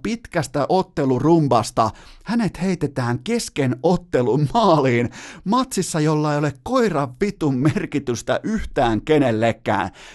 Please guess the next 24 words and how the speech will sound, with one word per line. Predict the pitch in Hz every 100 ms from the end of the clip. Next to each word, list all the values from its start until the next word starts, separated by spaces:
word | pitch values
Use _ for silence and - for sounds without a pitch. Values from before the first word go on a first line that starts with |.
| 160
Jos | 233 240
Jokerit | 214 208 196 160
hävii | 180 175 170
sen | 143 123
vaikka | 131 120 135 -
yksitoista | 233 240 - 160 123 - 110
kaksi, | - 123 - - - - -
sille | 175 175
ei | 170 185
ole | 185
mitään | 180 202 262 269 175 139 123
väliä | 123 143 127 117 -
isossa | 180 170 127 - -
kuvassa | 143 139 127 - 120
yhtään | 151 - - 123 107
kenellekään, | 147 143 120 113 113 - 110
ja | 113 110 - - - - 147
mä | - 156 180
olin | 175 165 156 147
järkyttynyt, | 175 196 - 147 139 151 139 127
että | 123 127
heitetään | 123 160 170 147 139 127 127
se | 170
pelaaja. | 190 180 170 135 113 107 107